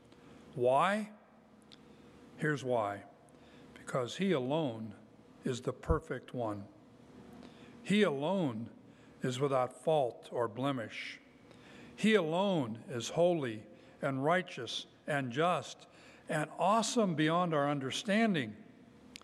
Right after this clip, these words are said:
While his holiness and power can frighten us, and to some extent it should,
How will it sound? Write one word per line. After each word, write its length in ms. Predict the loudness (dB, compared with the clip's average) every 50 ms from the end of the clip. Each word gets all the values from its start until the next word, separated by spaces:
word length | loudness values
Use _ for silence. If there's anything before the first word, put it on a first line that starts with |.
| -20 -20 -20 -20 -20 -20 -20 -20 -20 -20 -20 -20 -20 -20 -10 -2
While 200 | 2 2 4 4
his 180 | 4 2 0 2
holiness 500 | 2 2 4 4 4 2 0 -2 -2 -2
and 140 | -2 -2 -4
power 360 | -2 0 2 4 4 4 2
can 240 | 0 -4 -4 -4 -4
frighten 440 | -4 0 2 2 2 2 -2 -4
us, 420 | -2 -2 -2 -2 -2 -4 -4 -6 -10 -16 -20 -20 -20 -20 -20 -20 -20 -14 -6 -2
and 140 | -2 -2
to 80 | 0 -2
some 300 | -2 0 0 2 4 2
extent 480 | 2 0 -2 -4 -2 -2 -2 -2 -2 -6
it 120 | -6 -6
should, 500 | -6 -2 0 0 0 0 -2 -4 -8 -12